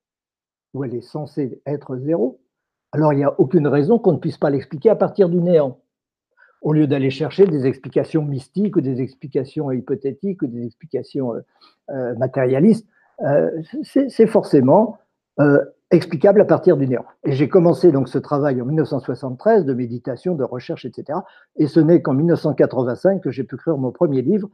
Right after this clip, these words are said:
où là, j'ai compris la, la, la, l'origine de la dualité à partir du néant m'a été inspirée. Donc, une des, des premières,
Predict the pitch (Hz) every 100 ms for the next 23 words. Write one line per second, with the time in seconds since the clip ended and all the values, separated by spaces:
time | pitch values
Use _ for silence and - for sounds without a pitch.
0 | _ - 202 202 - _ _ - - -
1 | 175 190 190 - 160 180 147 120 151 147
2 | _ _ _ _ _ 139 139 139 135 -
3 | 135 131 117 - - 135 135 135 139 160
4 | 160 139 160 131 120 120 117 147 185 170
5 | 170 190 151 147 - 156 139 131 170 190
6 | 156 147 160 151 151 - 143 - - _
7 | _ _ 135 165 - 143 127 135 131 _
8 | _ - 139 139 156 156